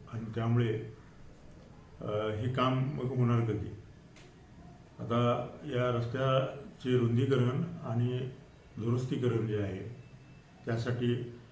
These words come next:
अ, सामाजिक कार्यकर्ते चिटणीस यांची मागणी आहे. आता हे होत असता, अ, श-, शक्तिपीठाचा मुद्दा पण मध्ये ऐरणीवर होता.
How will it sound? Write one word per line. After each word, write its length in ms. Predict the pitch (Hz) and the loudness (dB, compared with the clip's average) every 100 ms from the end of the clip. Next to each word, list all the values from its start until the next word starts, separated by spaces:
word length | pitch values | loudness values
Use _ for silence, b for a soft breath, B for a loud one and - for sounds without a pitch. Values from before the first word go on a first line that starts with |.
| - - - - - | -20 -20 -20 -16 -10
अ, 280 | 110 107 | -6 -6
सामाजिक 500 | 107 107 110 117 120 | -6 -4 0 2 2
कार्यकर्ते 560 | 120 113 110 113 110 117 | 2 0 0 -2 -2 -4
चिटणीस 420 | 113 101 120 120 | -4 -2 -2 0
यांची 300 | 123 104 98 | -2 -4 -4
मागणी 340 | 107 101 98 95 | -6 -4 -6 -6
आहे. 200 | 87 87 - - - - - - - - - - - - | -8 -10 -14 -16 -20 -20 -20 -20 -20 -20 -20 -20 -18 -10
आता 100 | 110 | -4
हे 140 | 113 123 | 4 6
होत 240 | 127 127 | 6 6
असता, 580 | 127 - 131 120 - - - - - - - - | 4 2 2 2 0 -10 -18 -20 -20 -18 -18 -12
अ, 340 | 110 104 104 104 | -6 -4 -4 -4
श-, 360 | - - - | -8 -12 -8
शक्तिपीठाचा 1040 | 127 120 147 147 139 139 131 131 127 127 - - - - - 123 | -4 0 0 2 4 6 6 6 4 2 -4 -10 -12 -12 -10 -2
मुद्दा 280 | 117 113 127 | 0 4 2
पण 200 | 127 131 131 131 - | 4 2 2 0 2
मध्ये 320 | - - 123 | 4 6 6
ऐरणीवर 460 | 123 120 120 127 123 | 6 6 6 6 6
होता. 400 | 120 117 120 | 4 4 2